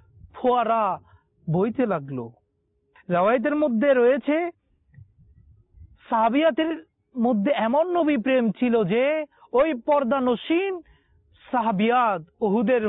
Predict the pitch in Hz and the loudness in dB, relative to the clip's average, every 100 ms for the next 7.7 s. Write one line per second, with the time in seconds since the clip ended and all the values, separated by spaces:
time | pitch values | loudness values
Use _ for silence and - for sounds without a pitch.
0 | 202 220 196 214 262 285 196 220 247 233 | 0 0 0 0 0 0 0 -2 0 -2
1 | 170 - _ _ - 170 170 165 220 240 | -2 -10 _ _ -12 -4 -2 0 0 0
2 | 175 175 160 147 139 139 143 143 139 139 | -2 -4 -6 -8 -8 -6 -8 -8 -12 -16
3 | - _ - 143 131 170 175 151 135 135 | -20 _ -18 -14 -10 -8 -8 -10 -12 -14
4 | 131 - 147 - 165 156 143 135 - - | -14 -16 -16 -10 -10 -10 -16 -18 -20 -20
5 | - - - _ - - 175 175 170 170 | -20 -20 -20 _ -20 -8 -4 -2 -2 -4
6 | 185 170 190 190 190 - 170 160 214 208 | -4 -2 -2 -4 -8 -6 -8 -6 -10 -8
7 | 202 - 175 147 135 - 147 | -8 -8 -12 -8 -10 -10 -14